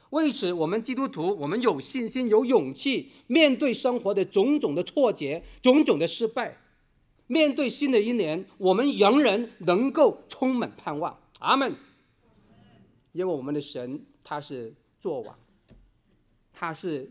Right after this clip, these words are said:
掌管治理一切的。我们不要忘记诗篇四十七篇的高潮，是在以色列民把约柜抬进耶路撒冷的这一段。约柜代表了耶和华的宝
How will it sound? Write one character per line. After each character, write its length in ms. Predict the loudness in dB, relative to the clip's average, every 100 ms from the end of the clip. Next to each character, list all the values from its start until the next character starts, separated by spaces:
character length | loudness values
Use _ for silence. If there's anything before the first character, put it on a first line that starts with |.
| _
掌 320 | -6 -4 -4 -4
管 180 | -6 -10 _
治 240 | -6 -4
理 80 | -4 -8
一 80 | -18
切 280 | -14 -12 -14
的。 100 | -20 _ -20 _ _ _ _ _ _ _ _ _ _ _ _ _ _ _
我 100 | -10
们 140 | -8 -4
不 80 | -4
要 100 | -2
忘 220 | -4 -4
记 280 | -6 -10 -12 -14
诗 200 | -10 -4
篇 220 | -4 -4
四 140 | -6
十 160 | -8 -10
七 180 | -10 -8
篇 180 | -6
的 80 | -6
高 260 | -4 -4 -4
潮， 320 | -6 -12 -16 -18 _ _ -6
是 160 | -4
在 160 | 0 -2
以 100 | -4
色 160 | -6
列 160 | -2 -2
民 360 | -2 -4 -6 -6
把 180 | -10
约 220 | -6 -2 -2
柜 240 | -2 -4
抬 320 | -6 -10 -8
进 260 | -6 -6 -6
耶 180 | -4 -4
路 160 | -4
撒 200 | -6 -6
冷 240 | -6 -6 -10
的 80 |
这 100 | -12
一 140 | -12 -10
段。 180 | -12 -14 _ _ _ _ _ _ _
约 200 | -2 2
柜 240 | 2 2 0
代 220 | 0 -4
表 180 | -4 -6
了 240 | -6 -10 _ -10
耶 160 | -4
和 80 | -4
华 140 | -4 -8
的 80 |
宝 260 | -10 -12 -14